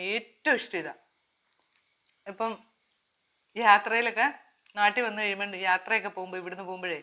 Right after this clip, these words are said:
ഞാൻ പൊതിച്ചോറ് കൊടുത്തു വിടും. ആദ്യം എന്നോട് പറഞ്ഞു, "എനിക്ക് ചമ്മന്തി കുറേ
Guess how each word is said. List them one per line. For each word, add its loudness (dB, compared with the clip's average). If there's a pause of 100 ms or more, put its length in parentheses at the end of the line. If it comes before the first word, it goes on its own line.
ഞാൻ -14
പൊതിച്ചോറ് -10
കൊടുത്തു -8
വിടും. -18 (560)
ആദ്യം 2
എന്നോട് -2
പറഞ്ഞു, -8
"എനിക്ക് -16
ചമ്മന്തി -6
കുറേ -10